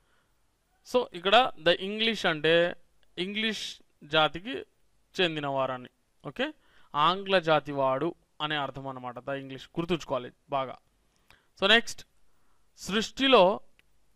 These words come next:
ఒకే ఒకటి ఉన్నప్పుడు అంటే యూనిక్ థింగ్స్కి ముందు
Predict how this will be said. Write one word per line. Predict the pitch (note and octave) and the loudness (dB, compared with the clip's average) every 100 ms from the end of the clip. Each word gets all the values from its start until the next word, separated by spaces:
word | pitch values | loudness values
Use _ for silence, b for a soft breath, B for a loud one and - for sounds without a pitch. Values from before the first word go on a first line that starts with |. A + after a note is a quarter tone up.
| _ _ _ _ - | _ _ _ _ -2
ఒకే | E3+ E3 A#3 A#3+ C4 - - _ _ _ | -2 0 4 4 4 0 -12 _ _ _
ఒకటి | E3 - F#3 F3 | -4 0 0 0
ఉన్నప్పుడు | D#3+ C#3+ - B2 B2 _ _ | -4 -6 -6 -14 -16 _ _
అంటే | E3+ F#3 A#3+ | -4 -2 -2
యూనిక్ | E3+ D#3 F#3+ A#3 A#3 - | -4 -4 -2 -2 -4 -8
థింగ్స్కి | G3+ F#3 - - A#3 D#4+ - | -10 -10 -18 -10 -10 -10 -12
ముందు | C#3+ C3+ B2 | -12 -12 -14